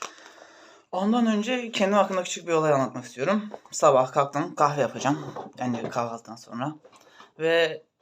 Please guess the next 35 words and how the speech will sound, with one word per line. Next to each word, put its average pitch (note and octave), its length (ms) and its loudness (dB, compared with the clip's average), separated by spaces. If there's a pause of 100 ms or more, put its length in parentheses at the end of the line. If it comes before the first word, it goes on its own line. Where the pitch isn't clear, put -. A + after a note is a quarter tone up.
(100)
evde C#3 240 -6
şeker C3+ 340 -8
kalmamış. - 680 -14
Dedim, C3 320 -6
"Ne B2+ 40 -4
yapabilirim?" A#2 640 -8 (120)
Aklıma D#3 340 -4
bal E3 160 2
geldi. A2+ 280 -6
Klasik, - 380 -16
sütün - 200 -14
içine A#2+ 340 -8 (100)
bal B2+ 120 -2
katılabilir. G#2+ 480 -10 (220)
Yani A#2 480 -10 (420)
sütlü - 240 -14
kahve C#3 220 -4
yaparsan B2 360 -4
yine D3 160 -6
katabilirsin A#2 480 -10
ama B2+ 220 -2
evde E3 400 -6
bal D3+ 260 -6
yok. A2+ 340 -14 (180)
Ben D#3 200 -6
ne C3+ 40 -10
yaptım? B2+ 420 -18 (440)
Şey E3 240 -2
var, - 240 -6 (260)
ayvar C3+ 260 -8
reçeli - 280 -14
var. - 320 -20
Ayvar C3 180 -8
reçeli A#2 240 -12
koydum. - 240 -20